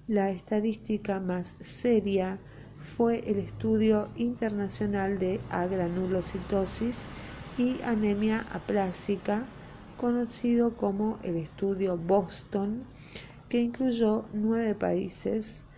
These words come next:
y un total de veintidós millones trescientos mil personas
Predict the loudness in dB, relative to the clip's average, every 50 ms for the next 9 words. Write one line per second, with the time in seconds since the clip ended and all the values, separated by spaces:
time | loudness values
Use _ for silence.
0 | -20 -20 -20 -20 -20 -8 -4 -2 0 0 0 0 -2 0 2 2 2 4 4 4
1 | 4 4 4 4 4 2 2 0 -4 -4 -2 -2 0 -2 -2 -2 -2 0 2 2
2 | 2 2 2 0 -2 -4 -4 -4 -4 -2 -2 -2 -2 -2 -2 -2 -4 -4 -6 -10
3 | -12 -12 -8 -6 -6 -6 -4 -6 -6 -8 -8 -8 -8 -2 2 2 2 2 0 -2
4 | -4 -4 -4 -4 -4 -2 -2 -2 -2 -2 -4 -6 -6 -8 -12